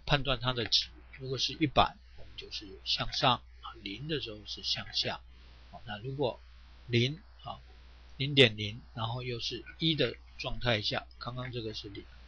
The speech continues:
如果是一的状态下，我们就让它停止。那至于阳光呢，我们在天窗上面呢，有一盏灯代表阳光，然后判断啊，那给它的变数呢是N V O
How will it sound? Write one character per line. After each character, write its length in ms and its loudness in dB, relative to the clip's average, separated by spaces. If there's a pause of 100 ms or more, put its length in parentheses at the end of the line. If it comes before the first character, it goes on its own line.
(640)
如 60 -6
果 120 2
是 180 -2
一 160 4
的 140 2
状 200 -8
态 160 -2
下， 220 -6 (180)
我 60 -14
们 80 -12
就 140 -10
让 200 -10
它 160 -8 (140)
停 220 -2
止。 160 -2 (2250)
那 120 -4
至 160 8
于 100 8
阳 260 10
光 280 4
呢， 100 -8 (160)
我 80 -10
们 100 -8
在 120 4
天 240 -2
窗 180 -8
上 220 -4
面 200 0
呢， 80 -10 (380)
有 100 -8
一 80 -4
盏 220 0 (140)
灯 260 4 (140)
代 100 -2
表 160 -6
阳 180 -10 (140)
光， 260 4 (240)
然 80 -12
后 140 -12
判 240 -2
断 180 0 (120)
啊， 100 -18 (540)
那 80 -10
给 120 0
它 160 2
的 220 2 (380)
变 200 10
数 260 -4
呢 120 -12 (260)
是 440 -6
N 120 -2
V 180 2
O 220 0